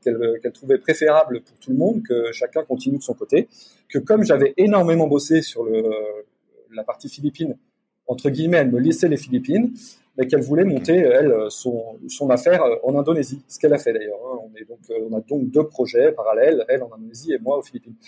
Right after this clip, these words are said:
Donc moi, je me suis retrouvé en mars à prendre un avion avec elle quand même aux Philippines, euh, pour une mission d'exploration de deux semaines, euh, où il fallait valider le business model, avec dans l'idée que c'était elle qui allait s'installer aux Philippines, et que tout d'un coup, c'était plus le cas.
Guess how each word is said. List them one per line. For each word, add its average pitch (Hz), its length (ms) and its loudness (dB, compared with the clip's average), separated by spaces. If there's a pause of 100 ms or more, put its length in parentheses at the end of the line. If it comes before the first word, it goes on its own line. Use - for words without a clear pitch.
(180)
Donc 247 200 4
moi, 240 80 6
je 208 80 2
me 180 80 4
suis 156 140 -4
retrouvé 202 340 2
en 123 120 4
mars - 460 0 (360)
à - 80 2
prendre 208 260 2
un 165 60 4
avion 147 380 0 (240)
avec 120 260 -6
elle 165 160 4
quand 123 120 -4
même 185 200 -4 (320)
aux 160 80 0
Philippines, 156 560 -4 (680)
euh, 127 240 4
pour 151 300 -2
une 151 80 0
mission 156 220 -4
d'exploration 147 480 0
de 131 80 -2
deux 135 120 -4
semaines, 160 480 -4 (720)
euh, 127 160 4
où 147 140 -2
il 156 60 -2
fallait 147 200 2
valider 156 240 2
le 156 80 -2
business 143 300 -6
model, 180 180 2
avec 147 240 4
dans 156 120 0
l'idée 170 200 2
que 220 60 -6
c'était 165 260 -2
elle 208 180 4
qui - 80 2
allait 131 120 0
s'installer 131 320 -4
aux 127 60 -2
Philippines, 120 420 -16 (140)
et 127 80 -8
que 131 120 -8
tout - 120 -16
d'un 147 120 0
coup, 214 140 -6
c'était 131 240 -2
plus 151 120 -12
le 131 40 -16
cas. 123 260 -2